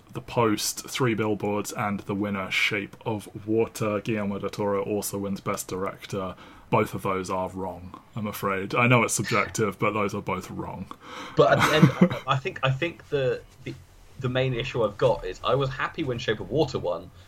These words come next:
Speaker 2: because the thing that was running all the pre-award stuff was Three Billboards, and it's like
Speaker 1: Fine,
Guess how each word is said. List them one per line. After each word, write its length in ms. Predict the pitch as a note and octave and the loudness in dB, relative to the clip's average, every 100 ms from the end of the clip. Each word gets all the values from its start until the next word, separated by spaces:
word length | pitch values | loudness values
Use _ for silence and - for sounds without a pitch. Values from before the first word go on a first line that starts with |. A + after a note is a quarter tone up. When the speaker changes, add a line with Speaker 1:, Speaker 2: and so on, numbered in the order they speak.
| - | -12
Speaker 2:
because 460 | G#2+ A2+ G2+ - - | -2 2 2 -2 -8
the 80 | G#2 | -4
thing 280 | - C3+ A2+ | 2 2 2
that 120 | - | 0
was 300 | A2 G2+ - - - - A2 | -2 -4 -10 -20 -20 -14 0
running 300 | A#2+ A#2 G#2+ | 2 2 -2
all 100 | G#2 | -4
the 80 | - | -6
pre-award 520 | - G#2+ G2+ C#3 D3 | -6 -2 0 2 0
stuff 300 | - E2+ - | 0 -6 -6
was 140 | G2 F#2 | -10 -8
Three 220 | - F#2 | -6 -2
Billboards, 640 | A2+ G2+ D#2 B1+ - - | 2 0 0 -8 -8 -8
and 120 | F#2 G2+ | -4 -4
it's 120 | - | 2
like 340 | G2 F#2 - - | 4 4 2 2
Speaker 1:
Fine, 400 | - G#2 G2 | 6 6 6